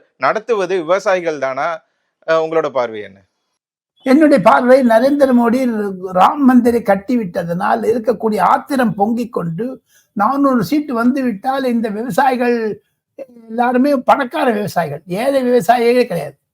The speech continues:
Speaker 2: எங்க விஜய் சின்னசாமி பஞ்சாப்ல வந்து எங்க போட்டியிடுறாங்க, அது பண்றாங்க.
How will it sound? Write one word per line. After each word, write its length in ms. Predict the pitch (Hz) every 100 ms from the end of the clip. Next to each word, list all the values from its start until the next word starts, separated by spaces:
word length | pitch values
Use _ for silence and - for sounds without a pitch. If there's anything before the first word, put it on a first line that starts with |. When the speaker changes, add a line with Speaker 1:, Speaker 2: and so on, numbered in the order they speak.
| _ _ _ _
Speaker 2:
எங்க 480 | 196 330 320 202 277
விஜய் 420 | 247 196 247 175
சின்னசாமி 840 | 220 220 - 196 175 156 220 254 _ _ _ _ _
பஞ்சாப்ல 500 | 226 330 370 349 311
வந்து 220 | 302 359
எங்க 240 | 302 262 262
போட்டியிடுறாங்க, 800 | - 233 214 208 165 151 151 165
அது 280 | 185 175 175
பண்றாங்க. 600 | 175 185 185 - 190